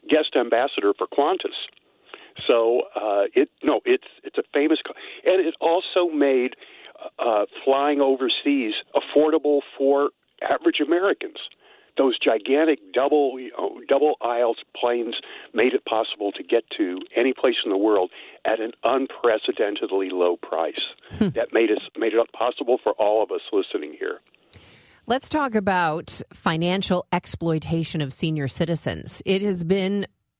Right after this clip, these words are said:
Speaker 2: it's been a pretty big deal. There's all kinds of scams out there, for sure. Congresswoman
Speaker 1: Mm-hmm.
Speaker 2: Ann Wagner has introduced the Financial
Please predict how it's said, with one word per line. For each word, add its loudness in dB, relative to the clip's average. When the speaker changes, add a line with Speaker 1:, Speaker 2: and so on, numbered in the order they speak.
Speaker 2:
it's -4
been 2
a -2
pretty 0
big 0
deal. 0
There's 0
all 2
kinds 2
of 0
scams 0
out 0
there, 0
for -4
sure. 0
Congresswoman 2
Speaker 1:
Mm-hmm. -4
Speaker 2:
Ann 2
Wagner 0
has 0
introduced -2
the 0
Financial 0